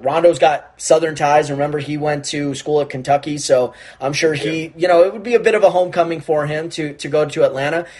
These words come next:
Speaker 1: But at the same point in time, he has spent the last two years here in L A. So if you could have an opportunity to play for a contender that is gonna utilize your skill set right away,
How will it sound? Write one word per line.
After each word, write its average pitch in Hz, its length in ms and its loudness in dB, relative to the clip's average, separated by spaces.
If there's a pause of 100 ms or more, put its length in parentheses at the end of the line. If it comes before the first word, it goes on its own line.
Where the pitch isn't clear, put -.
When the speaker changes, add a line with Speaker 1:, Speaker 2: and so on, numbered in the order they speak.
Speaker 1:
But 151 80 2
at - 40 2
the 147 40 -8
same 202 160 0
point 196 220 0
in 214 60 2
time, 190 120 0
he 175 120 0
has 180 140 0
spent 175 220 0
the 180 60 4
last 165 320 2
two 175 100 0
years 165 280 0
here 170 100 -2
in 151 80 -4
L 139 180 2
A. 151 280 2 (260)
So 165 220 4
if 143 100 -4
you 202 180 -6
could 165 380 0
have 175 240 0
an 175 80 0
opportunity 180 640 -2
to 143 140 -10
play 180 240 4
for 175 160 -4
a 143 40 0
contender 139 760 -2 (220)
that 160 180 4
is 151 100 -10
gonna 165 160 2
utilize 165 580 4
your 139 120 -8
skill 196 320 0
set 160 320 2
right 139 180 2
away, 135 380 2